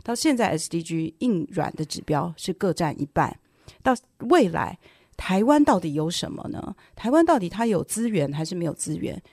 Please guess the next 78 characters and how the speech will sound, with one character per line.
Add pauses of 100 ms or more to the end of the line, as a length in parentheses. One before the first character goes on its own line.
(100)
就
像
如
果
台
湾
是
秘
书
处， (360)
没
有
资
源
到
底
是
坏
事
吗？ (320)
也
不
见
得
啊， (360)
反
正
以
后
大
家
都
没
资
源
了
啊， (260)
所
有
的
稀
土
可
能
都
缺
了， (220)
所
有
的
石
油
都
不
能
再 (280)
采
用
了， (260)
那
时
候
大
家
就
一
样
了。 (220)
那
你
与
其
二
十
年
后
才
去